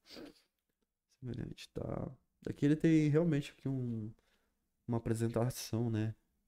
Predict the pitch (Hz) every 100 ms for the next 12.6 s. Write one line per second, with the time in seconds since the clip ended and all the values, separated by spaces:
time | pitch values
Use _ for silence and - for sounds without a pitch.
0 | _ _ - 107 104 143 165 110 123 117
1 | 113 117 120 117 117 113 110 113 113 110
2 | 107 - - _ _ _ - 110 110 113
3 | 107 107 _ - - - _ _ _ _
4 | _ _ _ _ _ _ _ _ _ _
5 | _ _ _ _ _ _ 123 - 123 123
6 | 123 120 117 113 117 - 113 107 113 113
7 | - _ - 110 110 107 120 110 - -
8 | - - _ _ _ _ _ _ _ _
9 | _ _ _ - 113 117 123 123 - -
10 | - - _ 117 127 - 123 123 - -
11 | - _ _ - 143 143 139 131 131 135
12 | - 135 - - 120